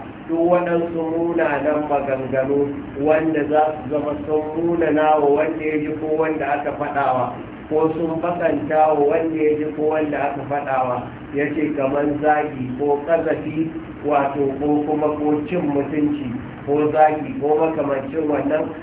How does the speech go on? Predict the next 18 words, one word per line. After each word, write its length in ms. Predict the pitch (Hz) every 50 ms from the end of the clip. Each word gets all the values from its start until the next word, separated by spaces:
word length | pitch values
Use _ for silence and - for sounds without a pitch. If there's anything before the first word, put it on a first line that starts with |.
| - - -
Sai 160 | - 147 147
ya 80 | 151 147
ce 160 | 147 156 151
waɗannan 640 | 139 143 151 156 147 147 151 151 147 147 143 131 127
duk 160 | 151 151 147
suna 300 | 147 160 160 160 151 143
daga 240 | 135 131 131 127 131
cikin 380 | 123 - - 156 147 147 151 147
abubuwan 580 | 156 156 151 160 160 160 160 160 165 160 151 127
da 220 | 131 135 135 143
Allah 280 | 147 147 143 143 135 127
ya 180 | 131 131 131 131
hana, 280 | 143 151 - 139 127 - - - - - - - -
cewa 440 | - 160 156 147 143 143 143 143 147
Allah 260 | 151 147 147 147 139
ya 180 | 135 135 139 139 139
hana 240 | 143 156 156 143
wannan, 460 | 135 135 135 131 131 135 143 151 160